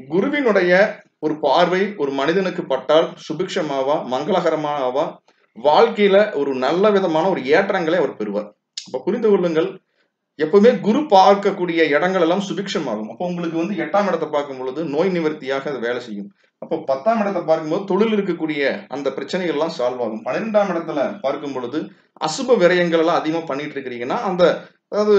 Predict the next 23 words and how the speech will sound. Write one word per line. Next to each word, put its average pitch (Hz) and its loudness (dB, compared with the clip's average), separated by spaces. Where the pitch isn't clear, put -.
இந்த 151 0
சு-, - -16
சுப 233 6
செலவுகளாக 175 2
பண்ணுவீங்க. 131 -6
அப்போ 165 -4
வாழ்க்கைக்கு 202 2
தேவையான 175 2
விஷயங்களை 175 -2
சேகரிக்கக்கூடிய 185 2
காலமாக 131 -4
இருக்கும் 104 -6
அப்படிங்கிறத 180 0
புரிஞ்சுக்கணும். 117 -8
அப்போ 190 0
இந்த 214 2
குரு 156 -4
பயிற்சியை 143 -4
பொறுத்த 120 -4
வரைக்கும் 139 -6
உங்களுக்கு 135 -10
சுகஸ்தானத்திலிருந்து 180 -2
நடந்து 139 -4